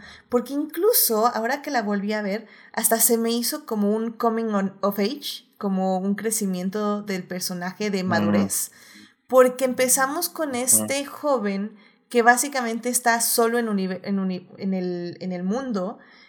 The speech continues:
Speaker 1: eh, que no sabe, que lo único que piensa ya que encuentra otros seres humanos es, pues, ir a ver a su, a su madre y a su padre, ¿no?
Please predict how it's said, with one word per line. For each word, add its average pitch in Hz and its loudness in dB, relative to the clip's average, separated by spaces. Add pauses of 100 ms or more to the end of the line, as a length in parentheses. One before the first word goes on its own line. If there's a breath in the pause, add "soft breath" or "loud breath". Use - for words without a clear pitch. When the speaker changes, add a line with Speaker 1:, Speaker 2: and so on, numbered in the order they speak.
(160 loud breath)
Speaker 1:
eh, 202 0
que 208 2
no 214 2
sabe, 220 0
que 220 -2
lo 214 2
único 392 -2
que 254 -6
piensa 240 -2
ya 214 -2
que 220 -4
encuentra 214 -4
otros 196 -8
seres 196 -4
humanos 196 -2
es, 202 -4
pues, 208 -6
ir 202 0
a 202 4
ver 185 -2
a 190 0
su, 180 -8
a 196 -4
su 190 -8
madre 196 -4
y 208 -4
a 185 -6
su - -12
padre, 156 -4
¿no? 196 -8